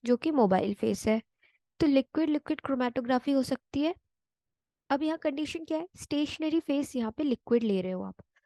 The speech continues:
अगर स्टेशनरी फेस आपका लिक्विड है और मोबाइल फेस भी लिक्विड है, तो टू डायमेंशनल क्रोमैटोग्राफी में पेपर और थिन,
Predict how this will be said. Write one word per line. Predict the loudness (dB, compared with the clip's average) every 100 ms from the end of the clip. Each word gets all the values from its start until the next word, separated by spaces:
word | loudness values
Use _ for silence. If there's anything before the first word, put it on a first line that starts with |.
| -6
अगर | -2 0 -2
स्टेशनरी | 0 0 0 -2 0 0
फेस | 2 0 0
आपका | -6 -4 -4
लिक्विड | -4 -4 0 0
है | 0 -12 _ _ _ _ _ _ _ _ _ _ _ _ _ _ _ _ _ -8
और | -4
मोबाइल | -2 0 0 -2
फेस | -4 -4 -4
भी | -2
लिक्विड | -2 -2 0 0 2
है, | -4 -8 _ _ _
तो | -6
टू | 0 2
डायमेंशनल | 4 4 2 0 -2
क्रोमैटोग्राफी | -2 -2 0 0 0 0 0
में | -2
पेपर | 0 0 0
और | -4 -6 -10 -8 0
थिन, | 0 0